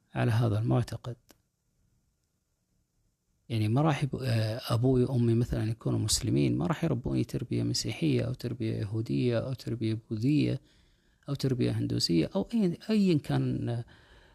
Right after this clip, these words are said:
أنواع الديانات أو أيا كانت الديانات الأخرى، ما راح يربوني عليها وهم في الأصل مسلمين. فراح يربوني على المبدأ اللي هم عايشين عليه أو اللي هم نشأوا عليه، بغض النظر عن صحة المبدأ أو خطأ المبدأ.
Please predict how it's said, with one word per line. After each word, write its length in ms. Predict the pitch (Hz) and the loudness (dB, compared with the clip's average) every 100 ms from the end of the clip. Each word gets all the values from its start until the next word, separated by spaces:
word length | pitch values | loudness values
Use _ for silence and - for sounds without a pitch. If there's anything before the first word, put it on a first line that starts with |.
| - 147 | -6 2
أنواع 260 | 131 131 | 4 6
الديانات 560 | 117 113 113 120 123 - | 4 4 6 6 4 4
أو 480 | 120 113 113 113 - 127 135 | 4 6 6 4 2 0 2
أيا 180 | 139 | 4
كانت 360 | 131 127 117 - | 4 2 0 0
الديانات 440 | 113 113 117 127 | -2 0 0 0
الأخرى، 440 | 117 139 - 117 107 - | 0 0 0 0 0 -2
ما 120 | 180 196 | -2 0
راح 200 | 160 120 | 2 2
يربوني 420 | 107 110 104 101 | 0 0 -2 0
عليها 280 | 131 120 117 | 2 2 2
وهم 320 | 107 113 113 | 0 2 2
في 100 | 117 | 0
الأصل 400 | 120 131 117 107 | 0 0 0 -2
مسلمين. 420 | 107 - 139 151 - _ _ _ - _ | -6 -4 0 0 -4 _ _ _ -20 _
فراح 280 | - 156 - | -4 -2 2
يربوني 540 | 175 127 170 202 185 | 0 2 2 2 4
على 180 | 117 123 | 4 4
المبدأ 600 | 110 120 151 131 123 120 - _ _ _ _ _ - | 2 2 0 -2 -2 -4 -4 _ _ _ _ _ -6
اللي 140 | 117 117 | 0 2
هم 220 | 131 123 | 2 0
عايشين 480 | 110 107 - 131 107 | 0 -2 -2 -6 -4
عليه 300 | 110 113 - _ _ _ 131 | 0 0 -2 _ _ _ -6
أو 120 | 110 | -2
اللي 160 | 110 | 0
هم 180 | 120 123 | 2 2
نشأوا 380 | 113 117 110 107 | 0 -4 -6 -6
عليه، 300 | 113 117 107 - - - _ | -2 0 0 -2 -20 -20 _
بغض 280 | - 127 127 | 0 0 2
النظر 360 | 120 117 117 107 | 2 2 2 0
عن 120 | 110 | 0
صحة 320 | - 120 - 120 | 0 0 -2 0
المبدأ 440 | 110 135 - - | 0 0 -2 -2
أو 140 | 143 120 | 2 2
خطأ 320 | - 131 110 | 2 0 0
المبدأ. 520 | 127 135 156 - 165 | 2 2 0 0 -2